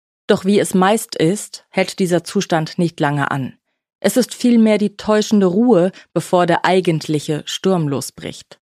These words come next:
Hinter der Lagerhalle, die am nächsten an die Stadt grenzt, regt sich etwas.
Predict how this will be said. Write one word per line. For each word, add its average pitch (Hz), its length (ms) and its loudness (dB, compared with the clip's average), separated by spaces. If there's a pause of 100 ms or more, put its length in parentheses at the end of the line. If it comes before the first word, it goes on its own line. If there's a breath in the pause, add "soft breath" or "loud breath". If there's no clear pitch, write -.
(400)
Hinter 240 260 6
der 196 140 4
Lagerhalle, 180 760 2
die - 160 2
am 180 120 2
nächsten - 400 -2
an 139 140 0
die 151 100 -4
Stadt - 360 -4
grenzt, 165 520 -4
regt 190 300 -2
sich - 260 -10
etwas. - 480 -12